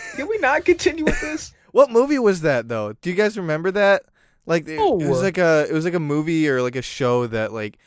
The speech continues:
Speaker 2: had a villain that was eating fetuses. It must have been South Park. Now that I think about it.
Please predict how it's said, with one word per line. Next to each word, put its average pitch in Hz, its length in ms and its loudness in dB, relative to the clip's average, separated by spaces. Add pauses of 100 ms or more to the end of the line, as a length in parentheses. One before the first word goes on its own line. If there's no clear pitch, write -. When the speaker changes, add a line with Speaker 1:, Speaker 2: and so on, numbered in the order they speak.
(120)
Speaker 2:
had 143 180 -2
a 139 80 0
villain 117 540 -6
that 101 160 -12
was 107 300 -14
eating 107 460 -14 (500)
fetuses. 101 640 -12
It 135 60 -12
must 147 300 -2
have 151 100 -4
been 127 160 -6
South 107 340 -8
Park. 92 380 -14 (640)
Now 127 140 -8
that 123 80 -4
I 117 40 -6
think 113 240 -12
about 98 340 -10
it. 95 200 -16